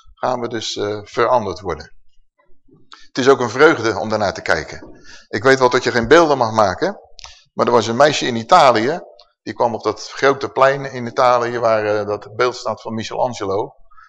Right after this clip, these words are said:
En die heeft een schitterend meisje daar, eh, gebeeldhouwd. Een plaatje om naar te kijken. En zo'n klein meisje uit de achterbuurt die zelf niet veel had.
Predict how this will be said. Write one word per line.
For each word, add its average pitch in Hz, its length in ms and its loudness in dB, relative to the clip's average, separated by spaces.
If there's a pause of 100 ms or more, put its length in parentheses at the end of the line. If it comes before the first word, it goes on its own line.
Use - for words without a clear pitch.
(140)
En 104 120 -10
die 101 80 -2
heeft 101 140 -4
een 98 80 -8
schitterend 131 580 -6
meisje 117 360 -2
daar, 95 300 -4
eh, 90 140 -8
gebeeldhouwd. 85 760 -6 (360)
Een - 220 -6
plaatje 190 520 0
om 160 60 -4
naar 156 140 -6
te - 80 -18
kijken. - 480 -2 (640)
En 110 160 -2
zo'n 107 80 -2
klein 120 240 2
meisje 143 280 2
uit 113 100 2
de - 60 -6
achterbuurt 127 460 -6
die 117 100 -8
zelf 113 200 0
niet 110 140 -14
veel 104 160 -2
had. 117 360 -4